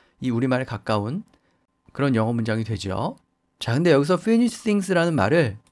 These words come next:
조금 영어답게 달리 한번 표현을 해볼 텐데요. 여기까지는 뭐 똑같이 말할 수가 있겠죠? "We need people who can"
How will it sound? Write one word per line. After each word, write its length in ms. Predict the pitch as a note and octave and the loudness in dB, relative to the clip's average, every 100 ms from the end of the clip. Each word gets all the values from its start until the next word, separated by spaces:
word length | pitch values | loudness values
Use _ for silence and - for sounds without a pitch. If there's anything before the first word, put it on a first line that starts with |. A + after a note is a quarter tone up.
| - | -14
조금 240 | D#3 D#3 | -6 0
영어답게 760 | G#2+ C3+ C3 A2 - D#3 G#2+ - _ _ _ _ | 2 2 2 0 0 0 0 -6 _ _ _ _
달리 340 | - A#2+ C3 C3+ | -4 0 0 0
한번 260 | C#3+ A#2+ | -2 -2
표현을 280 | A#2+ E3 D3 | -2 -2 -2
해볼 180 | D#3 D3 | -2 -4
텐데요. 600 | C3 G2+ F#2 G#2 G#3+ A#3 _ _ _ _ _ _ _ _ - _ _ _ - | -4 -4 -2 0 -2 -4 _ _ _ _ _ _ _ _ -20 _ _ _ 0
여기까지는 500 | D3+ F3 F#3 F#3 F3+ | 2 4 4 4 4
뭐 320 | B2+ B2 A2+ | 4 4 2
똑같이 640 | F#3 F#3+ F#3 C3 C#3 A#3+ - _ _ _ _ | 0 0 0 0 0 -2 -8 _ _ _ _
말할 260 | - A#2 C#3 | -4 -2 -2
수가 220 | - C3 | -2 -4
있겠죠? 540 | F#2 G2 - F#3 C#4 - _ _ _ _ - | -2 -4 0 0 0 -4 _ _ _ _ -2
"We 120 | C#3+ F3+ | 2 4
need 240 | G3 F#3 | 2 0
people 420 | F#3+ F3 F3+ F3 | -2 -2 2 2
who 160 | G3 F#3 | 0 -2
can" 380 | G3+ G#3+ C4+ | 2 2 0